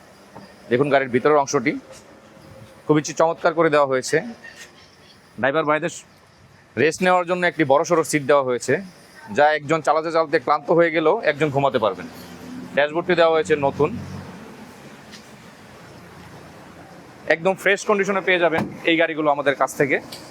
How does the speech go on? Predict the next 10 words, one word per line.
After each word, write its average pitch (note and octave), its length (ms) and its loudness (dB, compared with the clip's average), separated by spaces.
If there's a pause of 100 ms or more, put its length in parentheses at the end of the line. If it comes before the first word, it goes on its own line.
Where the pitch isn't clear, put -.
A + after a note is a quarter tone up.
(720)
চুয়ান্ন G3 340 2
মাসের G3 240 0 (100)
সুদমুক্ত G3 400 0 (100)
কিস্তিতে। C3 360 -4 (1600)
তাই E3 180 2
দেরি F3+ 220 2
না G3 140 2
করে G3+ 160 4 (360)
এখনই F#3 280 -2
যোগাযোগ F3+ 260 2